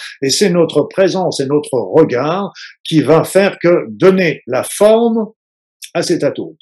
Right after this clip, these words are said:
Elle va, c'est la, notre pensée, c'est une information qui est un beau mot parce que informer, ça veut dire en former, donner la forme à. Et ce qui est vrai à l'échelon des particules, des molécules, des atomes, et cetera, est vrai également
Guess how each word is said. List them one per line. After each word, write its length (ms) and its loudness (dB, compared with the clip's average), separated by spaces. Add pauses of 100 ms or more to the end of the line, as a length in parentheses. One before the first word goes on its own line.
(220)
Elle 160 0
va, 220 4
c'est 220 0
la, 180 -2
notre 220 -6
pensée, 300 0
c'est 280 -2
une 180 -4
information 760 -2
qui 100 -4
est 100 -8
un 160 -10
beau 160 4
mot 220 0
parce 180 -2
que 80 -4 (140)
informer, 580 -2
ça 160 -4
veut 80 -4
dire 240 -2 (240)
en 220 4
former, 480 -2
donner 400 4
la 100 0
forme 400 -4
à. 160 -4 (380)
Et 80 -2
ce 80 -2
qui 100 -4
est 120 4
vrai 240 2
à 100 6
l'échelon 640 -2 (1120)
des 180 -8
particules, 640 0
des 100 4
molécules, 580 0
des 180 -2
atomes, 320 -2
et 80 -6
cetera, 440 -4
est 180 -2
vrai 200 2
également 500 -2